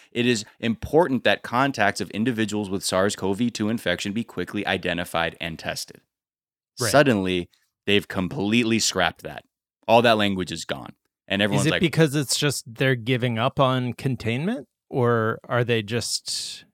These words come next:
Speaker 2: they
Speaker 1: Well,
Speaker 2: just want their numbers to be in a better position heading into the election?
Speaker 1: I, I think a lot of people have, there are some people have said, "Look, this is clearly coming from the president."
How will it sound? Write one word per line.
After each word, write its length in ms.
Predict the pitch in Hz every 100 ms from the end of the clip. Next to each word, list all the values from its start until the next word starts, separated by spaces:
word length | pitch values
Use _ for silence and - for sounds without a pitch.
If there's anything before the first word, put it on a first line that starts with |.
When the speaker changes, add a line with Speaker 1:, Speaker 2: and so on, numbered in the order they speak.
| _
Speaker 2:
they 100 | 131
Speaker 1:
Well, 200 | 131 131
Speaker 2:
just 80 | 123
want 200 | 135 120
their 180 | 135 117
numbers 560 | 110 117 127 135 127 -
to 100 | 143
be 320 | 139 139 131 _ _
in 80 | 151
a 40 | 135
better 240 | 135 135
position 640 | - - 139 139 - 147
heading 280 | 127 131 127
into 160 | 127 123
the 120 | 123
election? 640 | 110 117 - 160 143 165 - _ _ _ _ _ _ _ _
Speaker 1:
I, 140 | 123 120
I 100 | 127
think 160 | 180 151
a 60 |
lot 200 | 127 135
of 80 | 135
people 320 | 135 - 113
have, 140 | 120 - -
there 100 | 113
are 40 | 110
some 200 | 135 123
people 220 | 127 110
have 80 | 104
said, 140 | 101
"Look, 320 | 87 101 - - -
this 160 | 107 101
is 100 | 90
clearly 400 | - 98 98 92
coming 260 | 80 82
from 140 | 78 69
the 80 |
president." 380 | - - - -